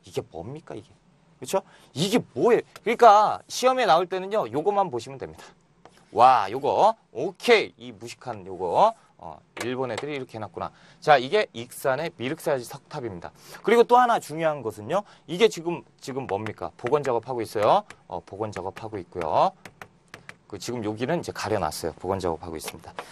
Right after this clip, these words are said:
어, 그래서 뭐 몇 년이든가요? 이천십 몇 년까지인데? 십육 년인가?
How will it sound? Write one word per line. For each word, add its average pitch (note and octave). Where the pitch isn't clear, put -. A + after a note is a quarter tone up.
어, F2+
그래서 A#2
뭐 A#2
몇 A2
년이든가요? C#3
이천십 -
몇 G2+
년까지인데? G#2
십육 D#3+
년인가? D3